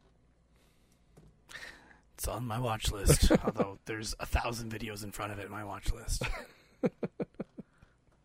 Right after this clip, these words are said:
Speaker 1: Not exaggerating.
Speaker 2: Not exaggerating. I believe it.
Speaker 1: More than a thousand.
Speaker 2: <laughs> Hey, we went through that a
Speaker 1: I
Speaker 2: lot
Speaker 1: don't,
Speaker 2: faster
Speaker 1: I
Speaker 2: than I
Speaker 1: don't watch
Speaker 2: expected.
Speaker 1: t-, I don't watch YouTube like I used to anymore at work.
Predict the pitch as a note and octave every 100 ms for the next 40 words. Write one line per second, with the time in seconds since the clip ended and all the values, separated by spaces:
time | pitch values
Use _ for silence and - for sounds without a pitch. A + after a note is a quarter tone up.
0 | - - - A#2+ G2+ G2 G#2 F#2+ F#2+ G2+
1 | G2+ - A2 G2 G2+ F#2+ F#2+ G2+ G2 G2
2 | G#2+ - C3 C3 G#2 G#2 G2+ G2+ A2 G#2
3 | G#2+ G#2 G2+ - G2 F#2+ G2 A#2+ - B2+
4 | - F#3 - - - - - - - -
5 | - - - - - D#3 D#3+ D#3+ F#3+ B2+
6 | C#3+ C3+ A#2+ B2+ A#2+ E3+ F#3+ F3 F3 -
7 | - - - G3 F3 F3+ F3 D#3+ D#3 F3
8 | D3+ D3 C3 C3 C#3 D3 - B2+ A#2 A2+
9 | A#2+ A2 A2 A2 A2 A2 A#2 A2+